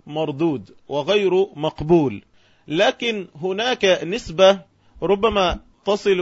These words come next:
إلى نحو تسعة وأربعين في المائة أن هذا من كلام النبي صلى الله عليه وسلم، لكن الغالب أن هذا ليس من كلامه.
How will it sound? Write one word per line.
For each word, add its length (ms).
إلى 260
نحو 340
تسعة 500
وأربعين 560
في 100
المائة 360
أن 140
هذا 320
من 140
كلام 280
النبي 280
صلى 200
الله 140
عليه 100
وسلم، 280
لكن 460
الغالب 720
أن 200
هذا 360
ليس 240
من 180
كلامه. 480